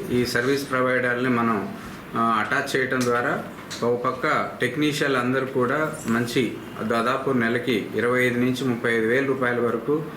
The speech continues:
వీళ్ళు ఉపాధిని పొందటానికి ఈ ట్రయాంగిల్ యాప్ ఉపయోగపడుతుంది. అదేవిధంగా టెక్నీషియన్స్ ద్వారా, ఆ, మన ప్రజలందరూ కూడా వాళ్ళ అవసరాల దృష్ట్యా వాళ్ళు ఎత్తుకోకుండా ఇక్కడ ఎన్రోల్ చేసుకోవటం వల్ల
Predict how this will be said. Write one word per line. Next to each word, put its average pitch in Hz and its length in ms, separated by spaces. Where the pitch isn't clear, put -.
వీళ్ళు 117 500
ఉపాధిని 127 640
పొందటానికి 120 720
ఈ 110 380
ట్రయాంగిల్ 127 460
యాప్ 117 220
ఉపయోగపడుతుంది. 113 840
అదేవిధంగా 147 540
టెక్నీషియన్స్ 143 760
ద్వారా, 123 580
ఆ, 117 100
మన 117 360
ప్రజలందరూ 147 580
కూడా 143 280
వాళ్ళ 123 280
అవసరాల 139 480
దృష్ట్యా 131 420
వాళ్ళు 120 280
ఎత్తుకోకుండా 135 800
ఇక్కడ 135 240
ఎన్రోల్ 131 420
చేసుకోవటం 123 560
వల్ల 123 300